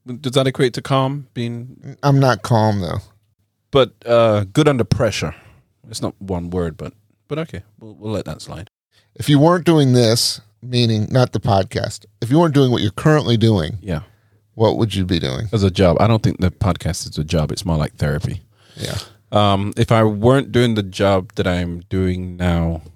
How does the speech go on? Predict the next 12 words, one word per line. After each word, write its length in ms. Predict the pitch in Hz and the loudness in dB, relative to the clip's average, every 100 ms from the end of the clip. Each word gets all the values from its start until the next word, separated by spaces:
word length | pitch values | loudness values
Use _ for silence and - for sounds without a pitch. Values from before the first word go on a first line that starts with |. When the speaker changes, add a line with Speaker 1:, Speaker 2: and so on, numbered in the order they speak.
| _ _ _ _ | _ _ _ _
Speaker 1:
what 260 | 101 98 - | -2 0 2
I 100 | 90 | 2
would 220 | 87 80 | 0 0
like 280 | 98 139 - | 0 0 -2
to 100 | - | -6
be 360 | 85 82 80 _ _ _ _ | -2 -2 -4 _ _ _ _
is 320 | 92 80 - _ _ _ _ _ _ _ _ _ _ | -2 -2 -6 _ _ _ _ _ _ _ _ _ _
a 80 | 107 | -2
D 240 | 90 90 71 | 0 -2 -2
J, 300 | 65 69 - _ - | -8 -12 -14 _ -2
a 80 | 139 | 0
music 720 | 151 147 170 165 151 170 - | 2 4 4 4 4 0 -2